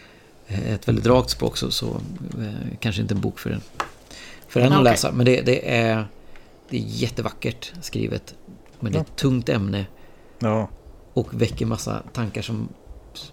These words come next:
Speaker 1: som återigen, om man är i den här privilegierade världen som inte skulle
Speaker 3: Mm.
Speaker 1: i en framtid där det här skulle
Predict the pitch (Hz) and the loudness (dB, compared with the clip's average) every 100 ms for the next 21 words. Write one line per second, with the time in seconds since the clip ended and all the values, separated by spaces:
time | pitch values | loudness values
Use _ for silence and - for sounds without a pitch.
0 | - - 160 123 123 120 147 123 110 110 | -20 -10 -4 0 0 0 0 2 2 0
1 | 113 - 110 113 101 98 - - - - | 0 0 0 0 -2 -4 -10 -16 -14 -2
2 | 120 107 110 113 107 104 127 151 - 110 | 0 2 2 2 2 2 0 0 -2 -2
3 | 104 120 107 - 110 110 101 101 - - | -2 -4 -4 -4 0 2 2 -2 -10 -18
4 | - - - - - - - - - - | -20 -20 -20 -20 -20 -20 -20 -18 -18 -20
5 | - 143 139 135 - - - - - - | -4 0 2 2 -2 -12 -20 -20 -20 -20
6 | - 139 123 123 - 127 104 - 123 120 | -10 -4 -4 -4 -4 -4 -4 -4 -4 -2
7 | 117 110 104 120 107 101 104 - 107 101 | 0 0 -2 -6 -6 -4 -6 -6 -6 -6